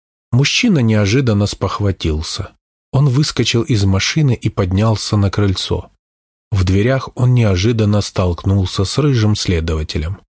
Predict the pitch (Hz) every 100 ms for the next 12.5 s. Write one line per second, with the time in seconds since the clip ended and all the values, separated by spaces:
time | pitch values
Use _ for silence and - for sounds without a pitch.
0 | _ _ _ - 98 95 - 107 104 101
1 | 104 98 95 95 - - 82 85 110 -
2 | - _ - 143 165 - 170 175 - 82
3 | - - _ _ _ _ 90 85 - 147
4 | - 139 139 - 117 - 92 87 92 127
5 | 123 117 113 _ - 104 104 - 110 101
6 | 95 92 87 82 104 120 113 107 107 95
7 | 90 82 - - 82 _ _ _ - 107
8 | 120 - 131 - 147 123 98 92 95 90
9 | - 95 92 117 - - 92 - _ _
10 | - 123 110 85 - - - - _ -
11 | - - 160 120 101 104 107 104 92 85
12 | 85 80 - 78 78